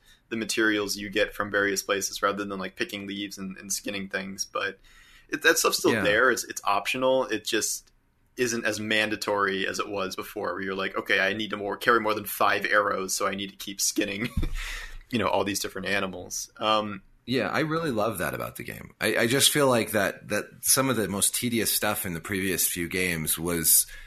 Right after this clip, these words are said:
Speaker 2: having to, well, for one thing, you'd make, you pick, I think it was green leaves to make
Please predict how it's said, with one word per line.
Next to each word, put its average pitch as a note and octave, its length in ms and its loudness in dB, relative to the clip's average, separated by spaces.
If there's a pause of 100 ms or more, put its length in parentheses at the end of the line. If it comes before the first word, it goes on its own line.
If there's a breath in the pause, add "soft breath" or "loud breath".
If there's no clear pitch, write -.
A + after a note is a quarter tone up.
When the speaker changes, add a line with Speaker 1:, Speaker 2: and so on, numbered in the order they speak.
Speaker 2:
having A2 360 2
to, G2+ 340 2
well, A#2 260 2
for C3+ 160 2
one D3+ 200 4
thing, B2 160 4
you'd G#2 280 2
make, G#2+ 460 0
you A2 140 -2
pick, B2+ 280 -2 (180)
I G2+ 60 -4
think A#2 140 0
it - 20 -2
was F2 120 -2
green A#2+ 360 2
leaves E2 560 2 (460 loud breath)
to A2 120 0
make F#2+ 360 0